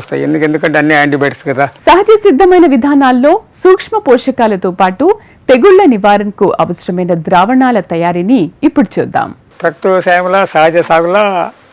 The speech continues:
Speaker 1: పంచగవ్యది ముఖ్యమైన పాత్ర. ఇలా స్థూ-, సూక్ష్మ పోషకాలు, స్థూ-, స్థూల పోషకాలు చాలా వరకు ఎక్కువ ఉంటాయి.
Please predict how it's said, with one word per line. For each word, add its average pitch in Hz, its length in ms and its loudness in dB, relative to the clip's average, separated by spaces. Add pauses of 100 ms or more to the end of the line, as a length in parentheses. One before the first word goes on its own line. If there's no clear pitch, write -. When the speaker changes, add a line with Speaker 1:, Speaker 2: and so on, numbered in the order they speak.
(120)
Speaker 1:
పంచగవ్యది 170 580 0
ముఖ్యమైన 170 340 -2 (100)
పాత్ర. 131 200 -4 (380)
ఇలా 156 200 0
స్థూ-, 160 240 -6
సూక్ష్మ 165 220 -2
పోషకాలు, 151 500 -4
స్థూ-, 143 200 -8
స్థూల 170 340 -2
పోషకాలు 175 400 -2
చాలా 156 200 0
వరకు 151 220 -6
ఎక్కువ - 160 -14
ఉంటాయి. 135 200 -8